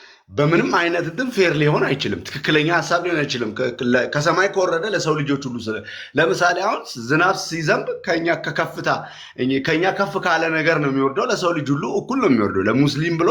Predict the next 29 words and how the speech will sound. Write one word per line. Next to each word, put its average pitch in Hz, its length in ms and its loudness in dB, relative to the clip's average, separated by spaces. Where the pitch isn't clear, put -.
ለሙስሊም 160 440 0
አይዘንብ፣ 180 320 0
ለክርስቲያን 156 600 0
ብሎ 185 160 -2
ለክርስቲያን 175 540 0
አይዘንብ። 139 280 0
ኦኬ፣ 123 140 0
ፀሐይ 170 280 2
ስትወጣ 202 380 -2
ሙስሊም 151 420 2
ብላ 180 220 4
ሳይድ 170 280 2
አታረግ፣ 170 400 2
ክርስቲያን 185 420 -2
ብላ 156 200 0
ሳይድ 151 300 2
አ-፣ 131 220 2
ሳይድ 135 300 0
አታረግ። 160 380 -2
ለሁሉም 139 440 0
እኩል 185 320 -2
ነው። 262 140 -6
እኩል 156 280 2
የሆነ 170 300 4
ነገር 175 320 2
ከሰማይ 185 420 -2
እስከወረደ 151 480 0
ድረስ 160 260 -2
ሁላችንም 151 560 0